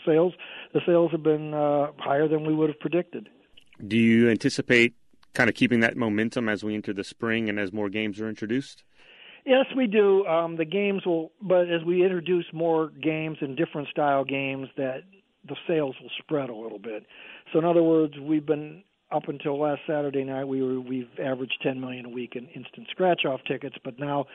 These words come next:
Speaker 1: with the introduction of Powerball and Mega Millions next week,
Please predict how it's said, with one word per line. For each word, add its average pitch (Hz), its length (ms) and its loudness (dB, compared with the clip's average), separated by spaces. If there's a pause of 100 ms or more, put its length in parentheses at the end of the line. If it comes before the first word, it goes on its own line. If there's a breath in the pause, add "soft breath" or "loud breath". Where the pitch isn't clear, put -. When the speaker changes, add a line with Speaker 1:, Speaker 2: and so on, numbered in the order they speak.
(240 loud breath)
Speaker 1:
with 135 100 -6
the 147 120 0
introduction 139 520 -6
of 120 120 -12
Powerball 131 460 0
and 123 100 -10
Mega 139 180 -4
Millions 127 560 -10 (120)
next 147 340 -6
week, 127 360 -2